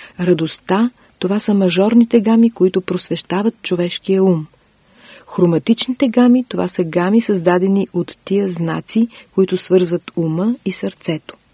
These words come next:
Стомахът се занимава с миньорната гама,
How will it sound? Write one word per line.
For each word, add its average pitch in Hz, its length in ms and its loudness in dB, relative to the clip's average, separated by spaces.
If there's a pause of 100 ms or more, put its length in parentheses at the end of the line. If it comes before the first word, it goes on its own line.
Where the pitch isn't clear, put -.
(2750)
Стомахът 277 520 2
се 285 100 2
занимава 233 520 6
с - 100 -2
миньорната 226 600 4
гама, 156 340 -2